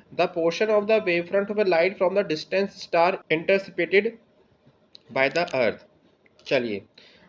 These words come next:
तो देखिए जरा आप जो जरा इस वाले दोनों diagram को जरा यहाँ पर आप लोग, अ, discuss कीजिए। देखिए ये आपका suppose क्या बेटा आपका ये स्टार है, बहुत दूर है आपका, है ना। देखिए अगर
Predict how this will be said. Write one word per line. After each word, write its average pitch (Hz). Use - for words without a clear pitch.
तो 220
देखिए 214
जरा 226
आप 196
जो 214
जरा 196
इस 208
वाले 208
दोनों 190
diagram 156
को 185
जरा 185
यहाँ 170
पर 175
आप 160
लोग, 175
अ, 147
discuss 160
कीजिए। 143
देखिए 175
ये 196
आपका 180
suppose 180
क्या 180
बेटा 175
आपका 175
ये 147
स्टार 170
है, 165
बहुत 170
दूर 185
है 170
आपका, 156
है 151
ना। 208
देखिए 208
अगर 226